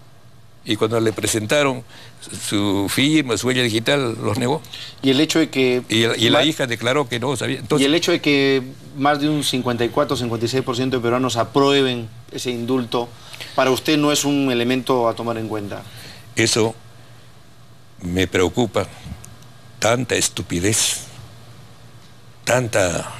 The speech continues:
Speaker 1: y, y lumpen donde el pueblo peruano en ese sentido.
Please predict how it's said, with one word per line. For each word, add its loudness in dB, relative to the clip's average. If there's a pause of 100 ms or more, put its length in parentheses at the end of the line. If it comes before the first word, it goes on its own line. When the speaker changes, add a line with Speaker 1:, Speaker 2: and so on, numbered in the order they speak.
(400)
Speaker 1:
y, 0
y -2
lumpen 0 (760)
donde -8
el -8
pueblo 2
peruano 0
en -4
ese -2
sentido. -2